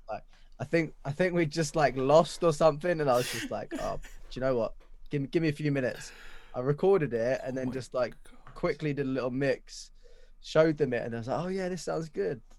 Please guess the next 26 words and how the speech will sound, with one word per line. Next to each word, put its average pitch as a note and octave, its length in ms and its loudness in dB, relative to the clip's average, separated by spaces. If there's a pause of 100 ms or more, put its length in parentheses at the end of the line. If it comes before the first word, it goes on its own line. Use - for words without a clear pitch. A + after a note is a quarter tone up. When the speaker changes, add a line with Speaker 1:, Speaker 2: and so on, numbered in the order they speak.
(180)
Speaker 1:
And C3+ 120 -8
then, C#3 220 -2
um, B2+ 420 -2 (1200)
I C3+ 120 -4
ended C#3+ 240 0
up, B2 240 2
uh, A#2 440 -4 (1080)
yeah, C3 160 -2
I C#3 80 0
think D#3 280 -6
finishing F3+ 440 -6
it - 180 -6
from, D3 220 -6
like, B2+ 360 -2 (1000)
point C3+ 200 -8
A C#3+ 180 -2
to - 120 -10
point C#3 380 -6
B C3+ 400 -2 (680)
was B2 160 -8
probably, B2+ 540 -8
like, A#2 380 -6
just C3+ 220 -12
over B2+ 240 -4
a A#2+ 60 -4
month. C#3 500 -6